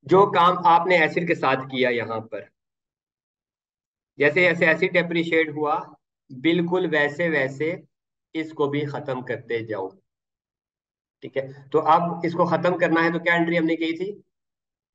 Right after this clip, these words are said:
अब इसकी nature क्या है? credit की। तो खत्म करने के लिए इसमें minus करेंगे ना, यहाँ पे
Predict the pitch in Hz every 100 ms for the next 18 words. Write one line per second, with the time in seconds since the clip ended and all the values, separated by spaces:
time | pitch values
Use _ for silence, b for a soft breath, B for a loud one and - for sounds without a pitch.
0 | _ _ _ - 151 165 165 165 147 165
1 | 165 170 175 156 131 113 113 117 - 147
2 | 143 165 165 160 160 160 151 160 175 147
3 | 123 131 120 117